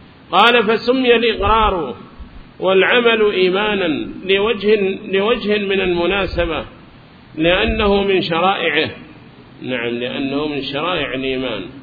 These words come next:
فسمي الإقرار والعمل إيمانا لوجه من المناسبة. ما هي المناسبة؟ لأنه من شرائع الإيمان، فالإيمان لا يكون إلا بهذه الأشياء، فلذلك سمي العمل إيمانا،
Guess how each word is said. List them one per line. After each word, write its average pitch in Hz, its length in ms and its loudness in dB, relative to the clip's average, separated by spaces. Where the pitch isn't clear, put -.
فسمي 151 580 -2
الإقرار 143 680 -4
والعمل 139 640 -6
إيمانا 147 680 -2
لوجه 170 440 -4
من 165 140 -2
المناسبة. 139 680 -4
ما 165 180 -2
هي 175 180 0
المناسبة؟ 160 680 -4
لأنه 160 500 -4
من 175 160 -4
شرائع 147 460 -6
الإيمان، 113 480 -8
فالإيمان 151 600 -4
لا 156 120 -4
يكون 170 380 -2
إلا 175 260 -4
بهذه 147 360 -2
الأشياء، 120 380 -8
فلذلك 139 600 -6
سمي 151 380 -2
العمل 165 380 -4
إيمانا، 147 640 -2